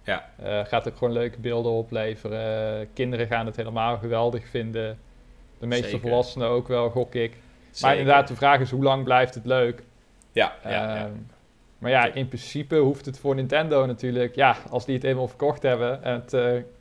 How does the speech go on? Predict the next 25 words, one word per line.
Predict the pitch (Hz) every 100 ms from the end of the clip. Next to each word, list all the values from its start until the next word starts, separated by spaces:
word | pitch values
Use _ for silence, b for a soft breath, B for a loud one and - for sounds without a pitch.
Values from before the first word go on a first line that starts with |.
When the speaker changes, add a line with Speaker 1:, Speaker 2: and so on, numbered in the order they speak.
| b b b
Speaker 2:
staat | - 135 131
in |
januari | 135 127 139 143 135
stof | 131 151 151
te | 135
happen, | 123 131 139 135
dan, | 127 123 123
eh, | 123
Speaker 1:
Dat |
maakt | 123 92 -
het | -
niet | 180
Speaker 2:
<laughs> | 165
hey. | 104
Speaker 1:
uit. | 101 113 113 B B B -
Nee, | 120 110
ja, | 104 101 95 - 117
zeker. | - 95 95 90 87 - - - - -
Ik, | 135 156
eh, | 131 120 110
ik | 131
ben | 131
benieuwd. | 113 120 110
Ik, | 110 -
ik | -